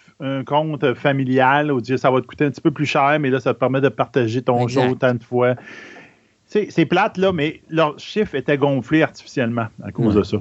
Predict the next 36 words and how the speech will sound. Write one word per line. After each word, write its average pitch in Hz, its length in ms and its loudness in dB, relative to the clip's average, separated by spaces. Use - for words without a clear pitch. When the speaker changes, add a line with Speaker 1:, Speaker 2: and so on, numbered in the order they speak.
Speaker 2:
Ah 123 80 -2
oui, 101 120 -4
Speaker 1:
Parce 104 240 -4
que 110 80 -2
Speaker 2:
effectivement. 110 140 2
Speaker 1:
là, 113 40 2
le 120 100 2
monde, 120 160 0
ils 107 40 -8
sont 117 120 -6
pas 117 140 -2
prêts 110 120 -2
à 110 60 0
payer 95 220 -4
plusieurs 92 260 -6
Speaker 2:
Non. 113 200 -6
Speaker 1:
fois. 185 100 4
Hey, 185 160 2
euh, 151 880 0
Werewolf 190 520 -2
by 147 220 0
Night, 151 400 -2
je 120 140 -8
sais 170 140 0
que 143 120 -2
t'avais 120 280 2
beaucoup 123 300 -2
aimé. 139 340 0
Speaker 2:
Oui. 117 560 0
Speaker 1:
Donc, 139 640 2
euh, 120 140 2
c'est 117 120 -6
monsieur 123 320 0
Michael, 147 540 0
euh, 123 420 0
Giat-, 151 340 -2